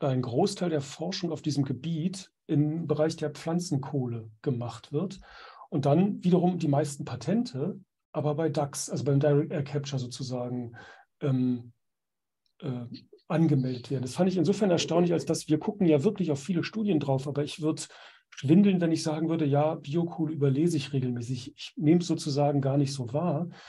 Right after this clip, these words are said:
Ist das vielleicht noch so grundlagig, dass das noch weit weg ist von Patenten, die wir ja beim dax dann tatsächlich sehen?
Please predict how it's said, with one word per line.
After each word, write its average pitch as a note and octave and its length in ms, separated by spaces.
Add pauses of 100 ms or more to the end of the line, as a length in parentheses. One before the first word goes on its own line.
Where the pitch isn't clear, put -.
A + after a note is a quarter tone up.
(380)
Ist F3+ 180
das F3 140
vielleicht D3+ 300
noch D3 120
so E3 180
grundlagig, D3+ 920
dass D3+ 160
das D3 180
noch C3 180
weit B2+ 220
weg C3+ 180
ist F#3+ 120
von F3 180
Patenten, F3+ 460
die C#3+ 160
wir C#3+ 80
ja C#3 60
beim C3+ 240
dax C3+ 280
dann B2+ 160
tatsächlich C3+ 560
sehen? F3 480